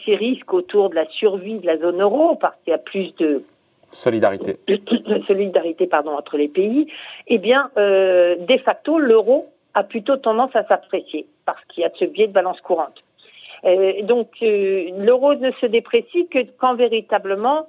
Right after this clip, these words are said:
Speaker 1: on se pose des questions sur sa survie, sur sa valeur intrinsèque, en réalité.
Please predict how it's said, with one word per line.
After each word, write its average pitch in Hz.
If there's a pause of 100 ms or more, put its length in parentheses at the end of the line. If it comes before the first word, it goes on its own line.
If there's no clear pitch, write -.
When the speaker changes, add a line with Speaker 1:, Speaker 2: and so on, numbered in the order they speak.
(120)
Speaker 1:
on 208
se 202
pose 247
des 208
questions 240
sur 214
sa 165
survie, 202
sur - (120)
sa 190
valeur 180
intrinsèque, 180 (140)
en 175
réalité. 180